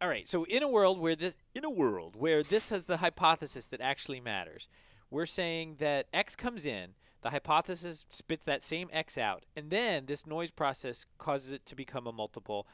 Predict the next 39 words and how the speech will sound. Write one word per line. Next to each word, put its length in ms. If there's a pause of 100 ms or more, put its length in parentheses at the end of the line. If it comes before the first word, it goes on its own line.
(180)
and 140
the 40
probability 460
of 60
a 60
multiple 400
is 80
this 160
one 100
over 160
two 200
to 40
the 100
k. 280
So 560
the, 100 (140)
the 100
probability 580
that 220
that 240
would 140
happen 680
from 220
this 160
hypothesis 680
for 140
the 100
very 220
first 340
data 240
item, 280 (160)
the 100
one 440
to 100
five, 540 (540)
would 240
be 640 (260)
one 360
thirty-second. 880